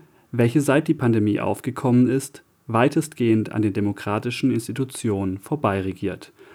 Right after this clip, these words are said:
vor allem den Parlamenten, und manche Regelungen nur langsam durch Gerichte wieder eingeschränkt werden.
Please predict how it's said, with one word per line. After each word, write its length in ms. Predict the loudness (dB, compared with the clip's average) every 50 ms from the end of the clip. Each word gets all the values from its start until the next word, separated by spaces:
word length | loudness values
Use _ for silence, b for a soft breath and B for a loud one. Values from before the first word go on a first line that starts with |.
| b b b b
vor 240 | -8 -8 -6 0 2
allem 320 | 2 2 4 2 2 2
den 160 | 0 -2 -4 -4
Parlamenten, 800 | -6 -6 -4 -4 -2 -2 -2 -2 -2 -2 0 0 0 0 0 -4 _ _ 2
und 220 | 2 2 4 4
manche 340 | 4 4 4 4 4 4 6
Regelungen 520 | 6 4 4 4 2 2 2 0 0 0 2
nur 140 | 4 6 6
langsam 480 | 6 6 6 6 4 4 4 4 4
durch 160 | 4 2 0 0
Gerichte 560 | -2 0 0 0 -2 -4 -4 -4 -2 0 0
wieder 200 | 0 2 2 2
eingeschränkt 640 | 4 2 2 2 2 -2 -4 -4 -4 -6 -6 -4
werden. 380 | -6 -6 -6 -6 -8 -12 -12